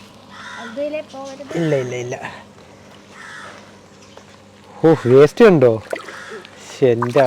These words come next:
Speaker 2: അമ്പോ, അത് നമ്മളെ ക്യാറ്റ് ഫിഷ് ഉണ്ടാക്കുന്ന വേസ്റ്റുകളാണ് കേട്ടോ, അത്രേ. ഓ,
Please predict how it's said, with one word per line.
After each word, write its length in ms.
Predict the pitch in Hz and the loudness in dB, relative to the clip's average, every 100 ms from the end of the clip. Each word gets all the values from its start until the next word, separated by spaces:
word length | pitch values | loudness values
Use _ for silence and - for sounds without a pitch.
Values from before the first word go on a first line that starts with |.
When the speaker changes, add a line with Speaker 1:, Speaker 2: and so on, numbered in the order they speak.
| 113 | 0
Speaker 2:
അമ്പോ, 220 | 120 131 131 | -4 -2 2
അത് 100 | 147 185 147 | 2 0 0
നമ്മളെ 200 | 151 151 | 0 2
ക്യാറ്റ് 280 | 151 156 - | 4 4 4
ഫിഷ് 180 | 214 - 165 | 0 0 2
ഉണ്ടാക്കുന്ന 320 | 160 165 170 131 | 2 0 -2 -2
വേസ്റ്റുകളാണ് 480 | 131 - 165 135 117 | -2 0 0 0 -4
കേട്ടോ, 140 | 113 113 | -10 -8
അത്രേ. 180 | 123 113 - - - | -8 -8 -14 -20 -12
ഓ, 40 | - | -2